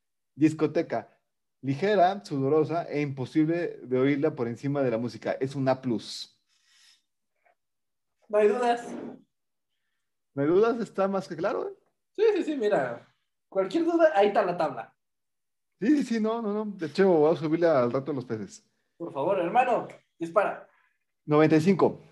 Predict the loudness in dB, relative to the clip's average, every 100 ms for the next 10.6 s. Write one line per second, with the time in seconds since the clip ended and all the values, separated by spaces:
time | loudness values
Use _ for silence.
0 | _ _ _ _ -16 -4 -2 0 -2 2
1 | 2 2 -2 -8 -8 -8 -10 -12 -14 -18
2 | _ _ _ _ _ _ _ _ _ _
3 | _ _ _ _ _ _ -8 -2 0 4
4 | 4 2 -4 -4 -4 -4 -4 -2 -2 -2
5 | -2 -2 0 -2 -2 -6 -10 _ _ -20
6 | _ _ -2 0 2 4 6 6 4 4
7 | 2 2 2 4 4 2 0 -4 -2 0
8 | 0 0 -2 -4 -6 -6 -2 -2 -2 -2
9 | -4 -4 -6 -6 -6 -6 -6 -8 -12 -18
10 | -20 _ -8 -8 _